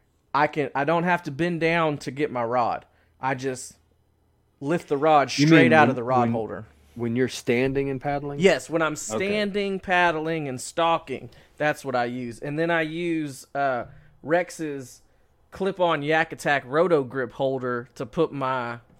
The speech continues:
Speaker 1: paddle in.
Speaker 2: Your
Speaker 1: Right
Speaker 2: balls?
Speaker 1: Yeah, right there on my waist. So I
Speaker 2: I
Speaker 1: never,
Speaker 2: lost mine.
Speaker 1: I never have to bend over.
Speaker 2: Man, those things are so freaking useful, man. Uh, w-, it holds a stiffy pole.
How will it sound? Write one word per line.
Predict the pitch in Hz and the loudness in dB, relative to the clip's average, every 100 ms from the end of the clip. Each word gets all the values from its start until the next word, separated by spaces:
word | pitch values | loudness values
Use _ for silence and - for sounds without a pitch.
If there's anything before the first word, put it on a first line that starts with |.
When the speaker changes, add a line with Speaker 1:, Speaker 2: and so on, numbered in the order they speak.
| _ _ - | _ _ 0
Speaker 1:
paddle | 175 175 175 180 | 4 6 4 0
in. | 190 190 185 - | -2 -4 -8 -8
Speaker 2:
Your | 113 | -6
Speaker 1:
Right | 98 120 | 6 8
Speaker 2:
balls? | 143 151 143 _ _ | 8 4 -6 _ _
Speaker 1:
Yeah, | 147 160 - | 2 2 2
right | 143 160 160 | 0 0 4
there | 170 | 4
on | 170 160 | 4 2
my | 147 | 0
waist. | 143 160 180 180 - - - | 2 2 0 -4 -18 -20 -20
So | - 160 | 0 2
I | 151 | 4
Speaker 2:
I | |
Speaker 1:
never, | 151 175 180 | 6 6 6
Speaker 2:
lost | 180 180 | 4 0
mine. | 170 160 | -4 0
Speaker 1:
I | |
never | 180 202 185 | 6 6 6
have | 185 180 - | 4 2 0
to | |
bend | 143 165 151 | -4 -2 2
over. | 143 110 107 - _ _ _ _ _ _ _ _ | 2 0 -8 -12 _ _ _ _ _ _ _ _
Speaker 2:
Man, | 143 147 | 0 4
those | 156 156 | 2 2
things | 175 156 123 | 0 0 0
are | 113 110 | -4 -4
so | - 147 147 143 - - | -4 -2 0 -2 -8 -2
freaking | 139 131 123 110 | -2 0 -2 -2
useful, | 110 107 - 82 | -4 -6 -10 -12
man. | 87 90 | -10 -12
Uh, | - 110 - 127 | -10 -10 -10 -12
w-, | 113 - - | -12 -6 2
it | 160 | 4
holds | 160 175 170 | 6 4 4
a | 143 | 2
stiffy | - - 175 143 | 0 2 2 2
pole. | 127 98 76 | -4 -8 -10